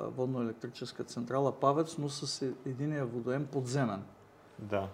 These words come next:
Speaker 1: Това е решение, което изглежда на пръв поглед, а, малко екзотично, но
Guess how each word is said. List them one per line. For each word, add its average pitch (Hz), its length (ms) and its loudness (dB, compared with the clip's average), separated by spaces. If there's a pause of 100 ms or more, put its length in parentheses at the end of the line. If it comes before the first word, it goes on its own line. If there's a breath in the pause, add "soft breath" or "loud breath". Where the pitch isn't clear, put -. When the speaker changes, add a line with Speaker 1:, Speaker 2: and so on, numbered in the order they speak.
(200)
Speaker 1:
Това 147 340 4
е 120 160 2
решение, 151 460 0
което 139 380 4
изглежда 131 420 2
на 123 120 2
пръв 120 240 -2
поглед, 123 680 0
а, 127 40 -2
малко 120 520 0
екзотично, 127 760 -2
но 151 300 0